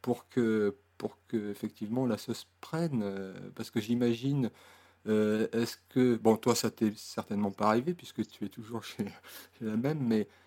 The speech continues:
euh, est-ce que, co-, co-, comment ça, ça se passerait si, euh, enfin, euh, si l'éditrice ou l'éditeur, euh,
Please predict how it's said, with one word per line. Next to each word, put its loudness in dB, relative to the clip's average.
euh, 2
est-ce -2
que, 2
co-, -2
co-, 0
comment 2
ça, 4
ça -4
se -14
passerait 0
si, -2
euh, 0
enfin, 2
euh, -2
si 0
l'éditrice 4
ou 2
l'éditeur, 2
euh, -2